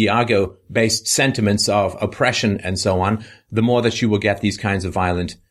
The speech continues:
reactions. So there are a near endless amounts of threats now pouring in, uh, to the New York Police Department. And, um, one of the things that has occurred, though, as a result of this,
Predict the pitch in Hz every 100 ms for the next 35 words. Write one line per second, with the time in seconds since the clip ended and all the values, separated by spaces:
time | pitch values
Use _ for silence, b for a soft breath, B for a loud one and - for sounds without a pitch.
0 | _ _ 101 104 87 85 - - - B
1 | B B B - - 135 123 113 110 -
2 | _ _ _ _ _ _ _ _ _ 131
3 | 127 127 131 131 131 139 127 175 175 135
4 | 135 113 110 123 120 - 120 104 - 180
5 | 165 120 98 92 - _ - - 95 92
6 | - 120 107 107 101 104 101 - 107 107
7 | - 90 98 95 107 - _ _ _ _
8 | - 98 98 98 90 98 92 92 90 85
9 | - _ _ _ _ 110 123 139 117 -
10 | 123 117 - 107 - 202 180 - - 107
11 | 120 101 90 101 92 104 101 98 95 107
12 | 104 - - _ _ _ 104 98 95 92
13 | 92 - - 92 98 90 - -